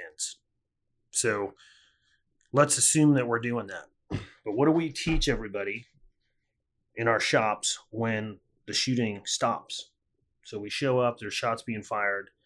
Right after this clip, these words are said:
and then the shooting stops, and we don't know where the suspect is.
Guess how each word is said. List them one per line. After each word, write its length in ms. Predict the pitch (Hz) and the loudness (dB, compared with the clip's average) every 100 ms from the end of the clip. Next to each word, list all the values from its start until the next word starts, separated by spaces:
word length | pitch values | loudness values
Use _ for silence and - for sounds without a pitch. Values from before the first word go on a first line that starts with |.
| _ _ _ | _ _ _
and 100 | 98 | -10
then 120 | 101 | -8
the 80 | 98 | -8
shooting 340 | 92 104 95 92 | -8 -8 -10 -10
stops, 400 | - 90 87 - | -8 -8 -10 -14
and 80 | |
we 60 | 87 | -18
don't 140 | 90 | -18
know 100 | 85 | -18
where 100 | 85 | -18
the 100 | 82 | -12
suspect 520 | - 82 85 - 80 65 | -10 -8 -10 -12 -18 -20
is. 320 | - - | -16 -16